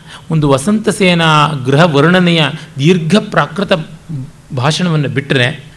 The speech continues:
ಇನ್ನು ಸರಳ ಮನೋಹರವಾದ ಅಭಿಜಾತ ಸಂಸ್ಕೃತ ನಾಟಕಗಳಲ್ಲಿ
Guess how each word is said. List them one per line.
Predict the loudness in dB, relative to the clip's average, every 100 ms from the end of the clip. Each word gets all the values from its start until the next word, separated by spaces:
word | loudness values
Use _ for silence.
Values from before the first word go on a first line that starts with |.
| -20 -20 -20 -2 4
ಇನ್ನು | 6 6 2 -2
ಸರಳ | 2 4
ಮನೋಹರವಾದ | 6 4 4 4 4 2 4 0
ಅಭಿಜಾತ | 0 2 2 2 0
ಸಂಸ್ಕೃತ | -4 -4 -4 -6 -4
ನಾಟಕಗಳಲ್ಲಿ | -2 0 -2 -4 -2 -2 0 0